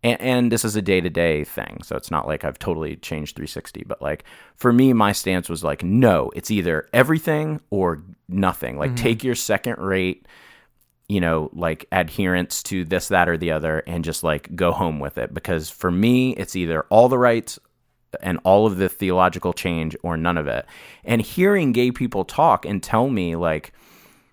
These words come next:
Speaker 1: um, yeah, it bums me out to think that, you know, the, the church that I grew up in wouldn't marry me, but knowing that they acknowledge me and acknowledge my girlfriend or boyfriend as people and that we're welcome in the doors, despite having this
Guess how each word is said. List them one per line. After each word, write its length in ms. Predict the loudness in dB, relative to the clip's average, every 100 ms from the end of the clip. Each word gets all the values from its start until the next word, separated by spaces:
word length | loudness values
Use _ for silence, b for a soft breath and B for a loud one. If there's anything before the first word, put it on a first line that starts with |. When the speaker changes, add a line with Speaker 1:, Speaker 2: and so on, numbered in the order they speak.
| b _
Speaker 1:
um, 500 | 2 4 4 0 -4 -8 -2
yeah, 300 | 4 6 4
it 240 | 4 2
bums 280 | 2 0 0
me 120 | 0
out 220 | 2 2 0
to 80 |
think 320 | -4 -2 -4 -2
that, 340 | 0 0 -2
you 80 | 0
know, 120 | 0
the, 140 | 0 -4 -6
the 180 | -4
church 320 | -2 0 0 0
that 80 |
I 60 | 0
grew 180 | 2 0
up 120 | 0
in 180 | -2 0
wouldn't 240 | -2 -2
marry 360 | -2 0 0 0
me, 360 | -2 -4 -6 -8 B B B
but 500 | 4 6 8 6 2 2
knowing 460 | 6 8 8 6
that 180 | 4 4
they 140 | 4 4
acknowledge 640 | 2 4 6 6 4 2
me 420 | 0 0 0 -2 -2
and 140 | 0
acknowledge 540 | 0 2 2 4 2 0
my 160 | -2
girlfriend 480 | 0 0 0 0 0
or 60 | 0
boyfriend 600 | 0 0 -2 -2 -2 -2 -2
as 160 | -4 -4
people 600 | -6 -6 -2 0 0 -2
and 140 | -2 -2
that 120 | -2
we're 160 | -2
welcome 420 | 0 0 0 0 -2
in 100 | -2
the 80 |
doors, 580 | -4 -2 -2 -2 -4 -8 b b -12
despite 480 | -8 -4 0 0 0
having 340 | 0 0 0
this 280 | -2 -6